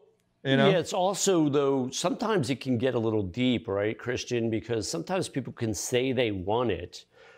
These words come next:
Speaker 2: right? And then there's things like self-sabotage and deserving that are running underneath, right?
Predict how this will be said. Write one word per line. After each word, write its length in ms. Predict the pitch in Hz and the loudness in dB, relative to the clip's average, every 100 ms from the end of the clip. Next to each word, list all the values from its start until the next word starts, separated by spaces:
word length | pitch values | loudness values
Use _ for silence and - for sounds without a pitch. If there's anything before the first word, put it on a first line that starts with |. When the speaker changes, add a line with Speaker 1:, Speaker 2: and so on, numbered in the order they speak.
| _ - | _ -2
Speaker 2:
right? 360 | 117 117 131 180 | 0 2 -2 -2
And 220 | 123 127 | 0 2
then 260 | 131 131 | 0 0
there's 360 | 123 117 117 - | 0 0 0 -2
things 500 | - 120 120 113 - | 0 2 2 0 0
like 200 | 113 107 | -2 -2
self-sabotage 1120 | - 113 104 - 113 113 110 113 107 110 90 | -4 -2 -2 0 0 0 0 0 2 0 0
and 160 | 104 98 | -4 -2
deserving 680 | 104 90 113 123 110 110 101 | -2 0 0 2 2 0 0
that 140 | 101 | 0
are 100 | 98 | 0
running 320 | 98 107 107 98 | 0 0 0 -2
underneath, 720 | 101 87 98 127 92 - - | -4 -4 -2 -2 -2 -6 -6
right? 360 | 110 110 113 | -2 0 -2